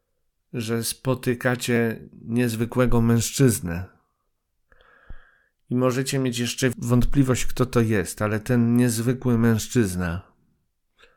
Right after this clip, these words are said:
zwraca się do ciebie po imieniu. I to wasze imię w jego ustach brzmi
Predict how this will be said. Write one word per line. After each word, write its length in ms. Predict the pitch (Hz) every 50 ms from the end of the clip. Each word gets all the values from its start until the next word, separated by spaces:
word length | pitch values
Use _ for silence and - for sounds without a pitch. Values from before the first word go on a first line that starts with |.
| _ _ _ _ _ _ _ _ _ _ _ -
zwraca 760 | 117 107 110 110 113 120 120 123 123 123 120 - - 120 117
się 240 | 110 - - 120 117
do 160 | 107 117 113
ciebie 380 | 107 - - 135 123 117 117 110
po 140 | - 117 101
imieniu. 640 | 104 117 117 117 113 104 95 85 82 82 - _ _ _ - - - _ _ _ _ _ _ _ _ _ _ _ _ _ _ _ _ _ _ _ _ _ _ - _ _ _ _ _ _ _ _ _ _ _ _ _ _ _ _ _ -
I 80 | 120
to 120 | - 123 117
wasze 300 | 123 127 120 - 127 -
imię 380 | - - 131 143 143 139 131
w 40 | 117
jego 220 | 127 123 120 127
ustach 500 | 123 - 135 131 - - 131 120 117 113
brzmi 640 | 110 113 113 113 123 131 131 131 131 127 127 - -